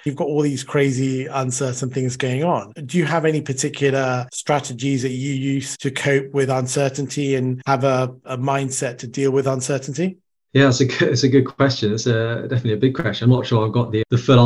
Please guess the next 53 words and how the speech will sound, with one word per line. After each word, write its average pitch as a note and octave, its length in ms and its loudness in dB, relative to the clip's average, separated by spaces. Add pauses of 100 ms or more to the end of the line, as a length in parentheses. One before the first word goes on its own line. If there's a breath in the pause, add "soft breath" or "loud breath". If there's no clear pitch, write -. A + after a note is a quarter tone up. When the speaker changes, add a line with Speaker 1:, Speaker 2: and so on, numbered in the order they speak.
Speaker 2:
answer. C3+ 240 2 (220)
Uncertainty A#2+ 680 4
is G#2 100 0
something G#2+ 240 -2
you G#2 140 -4
have G#2 300 -6
to A2 100 -6
get G2+ 380 -4
familiar A2 340 6
with G2+ 240 2
and, G2+ 240 2 (120)
and G2+ 320 -4
almost A2 400 -2
comfortable B2 420 2
with. G2 200 0 (140)
As G2 100 -6
a A2 60 -4
sportsman, G#2+ 480 -2
you, G2+ 320 -2 (120)
you A#2+ 200 -2
have A2 160 -2
uncertainty G#2 560 -2
pretty G#2+ 240 -2
much G2 260 -2
all G2+ 100 -6
the F#2+ 100 -8
time, G2+ 340 -4
and F#2+ 100 0
there G2 160 2
are G2 60 2
no G2+ 300 2
guarantees. G2+ 720 0
And, G2+ 360 0
you A#2 60 2
know, A2 60 4
you, A2 400 0
your A#2+ 580 2 (140)
desire B2+ 400 6
for A#2 160 2
sort B2 220 0
of - 40 -4
stable, A2+ 600 6
consistent, A2 840 0
you B2 100 2
know, G#2 100 0
life G#2+ 340 2
is, G#2+ 160 -2
is G#2+ 260 -2
not G#2 320 -2
realistic. - 800 -2
So - 160 2
it F3 280 6
sort E3+ 200 6